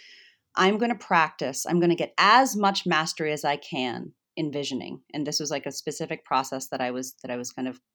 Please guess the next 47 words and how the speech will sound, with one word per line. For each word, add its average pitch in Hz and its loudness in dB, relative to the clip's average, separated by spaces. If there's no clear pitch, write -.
creating 156 -2
and 123 -4
experimenting 135 -6
with. - -12
And 190 6
in 196 4
order 220 6
to 277 2
do 190 -2
that, 147 4
I'm 170 2
gonna 190 2
do 151 0
a 135 0
hundred 233 2
visioning 151 2
labs 127 -2
this - -6
year. 82 -8
And 170 2
the 170 4
way 196 4
I'm 254 6
gonna 247 2
do 190 0
that 139 2
is 160 -6
I'm 156 -2
gonna 147 -4
get - -6
everyone 220 2
I 233 6
know 175 6
with 160 0
a - -2
pulse - -2
to 196 -8
convince 196 2
them 226 0
to 214 -4
give 175 2
me 165 2
three 202 -2
hours 202 6
of 196 -6
their 202 0
time, 160 -2